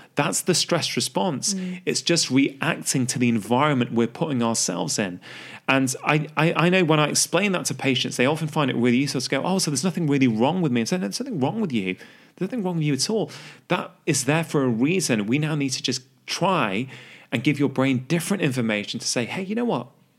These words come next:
Speaker 1: Everything's all right.
Speaker 2: Mm.
Speaker 1: Every-, everything's safe." Does, does that make sense?
Speaker 2: Mm, totally.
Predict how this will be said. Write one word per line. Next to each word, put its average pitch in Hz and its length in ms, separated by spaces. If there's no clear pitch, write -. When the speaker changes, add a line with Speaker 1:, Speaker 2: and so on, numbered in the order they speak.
Speaker 1:
Everything's 170 280
all 139 80
right. 180 240
Speaker 2:
Mm. 185 300
Speaker 1:
Every-, - 220
everything's 151 380
safe." 151 300
Does, 147 160
does 160 180
that 185 140
make 196 100
sense? 214 440
Speaker 2:
Mm, 214 360
totally. 190 580